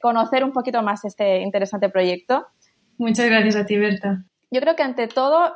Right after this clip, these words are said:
Speaker 1: lo que es importante es explicar qué es exactamente esto del papel de usar y plantar.
Speaker 2: Sí.
Speaker 1: Cuéntanos.
Speaker 2: Bueno, pues efectivamente Shido nace con el, el papel de usar y plantar, que es un papel muy especial,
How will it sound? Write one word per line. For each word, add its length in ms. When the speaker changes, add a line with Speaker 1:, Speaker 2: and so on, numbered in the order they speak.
Speaker 1:
lo 200
que 80
es 80
importante 400
es 60
explicar 560
qué 80
es 100
exactamente 840
esto 340
del 320
papel 480
de 260
usar 280
y 40
plantar. 520
Speaker 2:
Sí. 320
Speaker 1:
Cuéntanos. 720
Speaker 2:
Bueno, 380
pues 460
efectivamente 640
Shido 420
nace 400
con 220
el, 380
el 140
papel 360
de 80
usar 240
y 100
plantar, 480
que 80
es 120
un 100
papel 340
muy 220
especial, 600